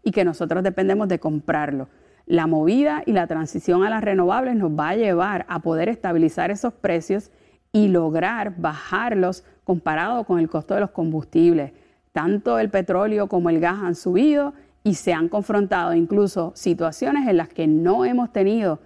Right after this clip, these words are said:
el acceso al gas y ha tenido que recurrirse a utilizar el diésel. Son combustibles que son caros.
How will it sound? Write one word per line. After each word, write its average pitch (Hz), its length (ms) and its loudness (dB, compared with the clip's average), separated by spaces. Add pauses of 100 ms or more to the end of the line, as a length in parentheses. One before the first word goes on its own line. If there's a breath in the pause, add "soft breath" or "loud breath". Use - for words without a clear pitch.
(320 soft breath)
el 170 140 0
acceso 180 600 -4
al 180 240 0
gas 269 340 -4
y 180 120 2
ha 160 100 -6
tenido 180 300 2
que 202 100 -2
recurrirse 170 560 0
a 190 40 0
utilizar 160 480 0
el 175 180 0
diésel. 151 420 -2 (560 soft breath)
Son 147 180 -6
combustibles 175 520 0
que 190 100 -6
son 185 200 0
caros. 240 560 -4